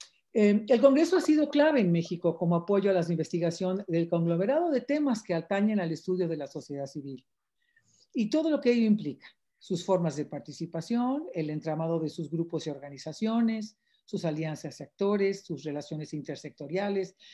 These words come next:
y su énfasis en la generación de responsabilidad social en todos los ámbitos, los gubernamentales, los empresariales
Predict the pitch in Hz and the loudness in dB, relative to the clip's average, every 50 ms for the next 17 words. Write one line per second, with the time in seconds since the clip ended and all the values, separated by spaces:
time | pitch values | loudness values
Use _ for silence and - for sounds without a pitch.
0 | - - - 220 190 - - 277 294 285 302 285 277 285 254 - 233 214 185 170 | -20 -8 -2 -2 -2 0 0 0 0 2 2 2 2 0 -2 -2 -2 -2 -2 -2
1 | - 180 165 160 170 165 170 - 196 202 208 196 170 165 156 - - 147 - - | -2 -2 -2 0 0 -2 -2 -2 -2 0 0 -2 -2 -4 -6 -6 -8 -12 -10 -8
2 | 151 143 147 151 160 156 - 165 147 - - 160 165 175 202 - _ _ _ _ | -6 -6 -4 -4 -4 -6 -6 -10 -10 -6 -4 -4 -2 -4 -4 -8 _ _ _ _
3 | - 190 180 180 170 202 196 196 196 180 165 170 165 147 151 143 131 - _ _ | -6 -4 -4 -2 -2 -2 -2 -2 -2 -4 -4 -6 -6 -8 -8 -8 -12 -16 _ _
4 | _ _ _ _ _ _ _ _ _ _ _ _ _ - 165 160 143 139 147 135 | _ _ _ _ _ _ _ _ _ _ _ _ _ -6 -4 -4 -4 -4 -6 -8
5 | 131 135 135 135 131 - 170 175 208 269 349 339 - - _ _ _ _ - 151 | -8 -10 -12 -12 -10 -4 -2 -2 0 -2 -2 -6 -10 -14 _ _ _ _ -12 -10
6 | 143 - 151 123 - 190 - - 143 147 180 214 240 269 277 - _ | -6 -6 -6 -6 -6 -8 -10 -8 -6 -4 -4 -4 -4 -4 -8 -12 _